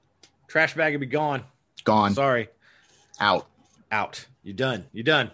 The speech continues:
Speaker 1: Wait till next year.
Speaker 2: Mm-hmm.
Speaker 1: Your opportunity's passed. <laughs> I, I, I, I think I eliminated a few pieces of trash from the Royal Rumble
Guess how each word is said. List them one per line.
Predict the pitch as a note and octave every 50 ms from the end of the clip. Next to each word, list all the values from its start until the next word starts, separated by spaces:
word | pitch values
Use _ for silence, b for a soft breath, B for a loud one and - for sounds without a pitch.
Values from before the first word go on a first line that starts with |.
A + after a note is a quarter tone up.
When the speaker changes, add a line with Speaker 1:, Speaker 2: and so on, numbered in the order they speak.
| _ -
Speaker 1:
Wait | B2+ E3 E3
till | F3+ F#3+
next | F#3+ F3 - - E3
year. | D3 A2+ E2+ - _ _ _ _ _ -
Speaker 2:
Mm-hmm. | G#2+ G2 G2 A#2
Speaker 1:
Your | C3+
opportunity's | C#3+ C#3 - - D3+ D3 C#3+ C3 B2
passed. | B2+ - A#2+ A2 F#2+ E2+ - - - - B B B B B B B B B B B B B B _ _
<laughs> | C#3 C3+ - - - - - - - - - - - - - - - - - - _ _ _ _ _ _ _ _ _ B B B B B B B
I, | - G#2 A2+ G#2+ A2
I, | A#2 A2 -
I, | - A#2+ A2+ - - _
I | - G2+
think | - - B2+ G#2+
I | G#2 A2 A2
eliminated | G#2+ G#2+ A2 G#2+ G#2+ G#2 G#2 G2+ G#2+ G2+ G#2
a | G#2 G#2 G2+ G2 G2+ G2
few | G2 - A2+ A2
pieces | G#2 - A#2 G#2+ - -
of | G#2+ G#2
trash | - A#2+ A2 A2+ - -
from | C3+ B2+
the | A2
Royal | A#2 C3+ B2
Rumble | B2+ D3 C3+ - D#3 D3 C#3 C#3 - E3 E3 E3 - - - C3+